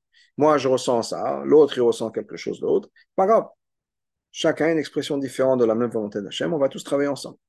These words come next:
Donc, on a besoin de révéler le Mochin. Kevan, Shamochin, Alim, et Chalko, Shel Amidot. Étant donné que le Mochin, l'intellect,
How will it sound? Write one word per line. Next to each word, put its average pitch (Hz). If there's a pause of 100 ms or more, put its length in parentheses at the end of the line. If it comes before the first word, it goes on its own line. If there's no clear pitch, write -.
Donc, -
on 135
a 135
besoin 165
de 147
révéler 156
le 165
Mochin. 139 (520)
Kevan, 175
Shamochin, 143
Alim, 151
et 139
Chalko, 117
Shel -
Amidot. 101
Étant 143
donné 156
que 131
le 120
Mochin, 117 (520)
l'intellect, 123